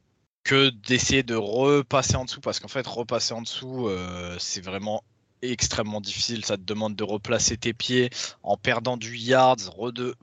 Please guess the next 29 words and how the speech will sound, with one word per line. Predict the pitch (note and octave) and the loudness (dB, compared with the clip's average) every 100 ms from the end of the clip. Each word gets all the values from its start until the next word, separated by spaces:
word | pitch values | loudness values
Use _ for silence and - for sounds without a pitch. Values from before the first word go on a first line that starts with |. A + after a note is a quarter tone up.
| G#2+ | -8
devoir | A#2 A2+ F#2+ | -2 2 2
replacer | F#2+ B2+ - C3+ A#2 C3 | 0 -4 0 2 2 0
tes | - B2+ | -4 -2
mains, | C3+ C3 | 0 -2
et | G#2 | -2
pour | - - | -6 -8
ça, | B2 | -6
faut | - G#2 | -6 -12
te | F2+ F2+ | -12 2
battre | A#2+ - B2 | 2 2 -6
aussi | A2+ - | -6 -6
au | A#2+ | -6
niveau | A#2 A2 A2 | -8 -8 -6
des | A#2 | -4
mains. | B2+ | -4
Donc, | A2 F2+ G#2 | -6 -8 -6
avoir | A#2 A#2+ | -4 -4
des | B2 | -4
mains | A#2+ | -4
violentes, | G#2+ B2 B2+ C3 - | -4 -4 -2 -2 -4
redescendre | A2+ A2 A2+ A#2 G#2+ | -6 -4 -4 -4 -8
tout | - C#3 | -12 -12
ton | C3+ | -8
centre | B2 C3 B2 | -6 -6 -6
de | B2 | -2
gravité, | A#2+ A#2+ A#2 C#3 | 0 0 0 0
le | A#2+ G#2+ | 0 -2
tout | - B2+ | -8 -6
en, | B2+ | -2